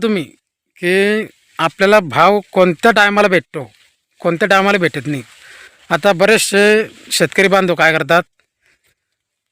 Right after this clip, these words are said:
की समजा आता आमची जे कपाशी होती, जवळपास आमच्या कपाशीला दहा हजार रुपये भाव हा सांगितला होता, दिला नाही आम्ही. आम्हाला आशा होती की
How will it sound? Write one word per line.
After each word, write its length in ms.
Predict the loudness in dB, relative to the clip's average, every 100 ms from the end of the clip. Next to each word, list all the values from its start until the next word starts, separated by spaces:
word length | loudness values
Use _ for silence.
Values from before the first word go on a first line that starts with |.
| _
की 340 | 2 4 2 -2 -14 _ _ -20 _ _ -2
समजा 320 | 0 2 2 2 -2 _ _ _ _ _ -20 -20 _ _ _ -6
आता 400 | -2 2 4 4 2
आमची 320 | 0 0 -2
जे 100 | -2
कपाशी 380 | -2 -2 -2 -2
होती, 280 | -2 -4 -4 -10 -20 -20 -20 -20 -20 -14
जवळपास 460 | 0 2 2 2 2
आमच्या 240 | 2 0
कपाशीला 460 | -2 -2 -2 0 0
दहा 240 | 2 2
हजार 160 | 0 -4
रुपये 160 | -6
भाव 220 | -2 0 2
हा 140 | 0 -2 -14 -4
सांगितला 380 | 0 0 0 -2
होता, 180 | -4 -10 _ _ _ _ _ _ _ _ _ _ _
दिला 300 | -2 2 4
नाही 140 | 4 4
आम्ही. 380 | 2 -2 -6 -10 _ -20 _ _ _ _ _ _ _ _ _ -14
आम्हाला 300 | -4 2 2
आशा 180 | 2 -2
होती 300 | 0 2 0
की 960 | -2 -14 _ -16 -4 -2 2 2 0